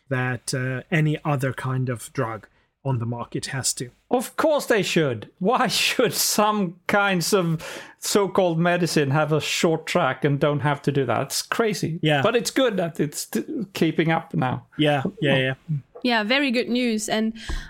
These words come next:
Speaker 3: I've got some other good news, um,
Speaker 2: Woo.
Speaker 3: because a German T V channel, um, produced a short documentary about conspiracy theories and fake facts. And, um, they actually very shortly interviewed our friend and fellow skeptic Holm Hümmler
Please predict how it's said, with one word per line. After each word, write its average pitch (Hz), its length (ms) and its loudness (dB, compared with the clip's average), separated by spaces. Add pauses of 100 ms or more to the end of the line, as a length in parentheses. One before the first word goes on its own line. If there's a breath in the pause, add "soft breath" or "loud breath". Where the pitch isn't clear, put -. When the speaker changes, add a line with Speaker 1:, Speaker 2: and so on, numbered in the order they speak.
(360 loud breath)
Speaker 3:
I've 285 160 0
got 415 160 0
some 339 160 2
other 269 340 2
good - 280 0
news, 220 380 0
um, 254 440 2 (160 loud breath)
Speaker 2:
Woo. 403 140 4
Speaker 3:
because 269 500 0
a 240 320 2
German 320 480 2
T 294 140 0
V 294 160 0
channel, 254 640 2
um, 233 340 2
produced 254 500 0
a 254 60 2
short 277 300 0
documentary 269 640 2
about 214 300 0
conspiracy 233 640 0
theories 294 680 0
and 233 260 2
fake 233 320 -2
facts. - 520 -4
And, 247 320 0 (240 soft breath)
um, 269 340 2
they 294 220 2
actually 311 720 0 (120)
very 254 200 4
shortly 277 400 2
interviewed 269 440 2
our 240 180 4
friend 240 420 2
and 220 180 2
fellow 233 240 2
skeptic 226 460 0
Holm 262 240 2
Hümmler 359 340 2